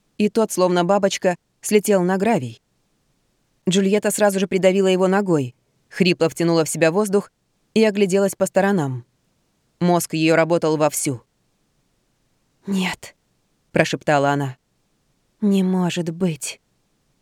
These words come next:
Колокола на улицах начали звонить. Семь раз, отбивая семь часов. И где-то вдалеке послышались истошные крики.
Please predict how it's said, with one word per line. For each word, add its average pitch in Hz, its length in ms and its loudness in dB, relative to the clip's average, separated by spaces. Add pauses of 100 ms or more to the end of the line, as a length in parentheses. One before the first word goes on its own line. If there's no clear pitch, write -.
(720)
Колокола 175 540 4
на 170 120 0
улицах 180 380 -2
начали 175 340 -2
звонить. 165 520 -2 (480)
Семь 160 340 0
раз, 156 320 -4 (720)
отбивая 180 640 2
семь 147 360 0
часов. - 600 -6 (1200)
И 175 80 6
где-то 156 380 -2
вдалеке 147 580 -2 (680)
послышались 202 720 -2
истошные 147 640 -4
крики. 131 520 -8